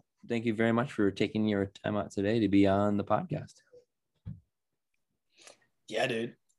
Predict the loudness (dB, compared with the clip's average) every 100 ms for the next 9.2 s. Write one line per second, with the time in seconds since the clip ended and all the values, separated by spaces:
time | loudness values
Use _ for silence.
0 | 2 4 6 6 4 -4 _ 4 6 8
1 | 8 6 6 6 6 4 4 4 4 2
2 | 0 -4 -8 -10 -10 -10 -10 -10 -8 -4
3 | -2 -4 -8 -16 -20 -20 -18 -18 -20 _
4 | _ _ 0 0 -2 -8 -10 _ _ _
5 | _ _ _ _ -20 -20 _ _ _ _
6 | 2 6 6 6 -6 -14 -18 -20 _ _
7 | _ 2 6 6 4 4 4 6 6 6
8 | 4 4 4 2 0 0 0 0 0 2
9 | 0 -2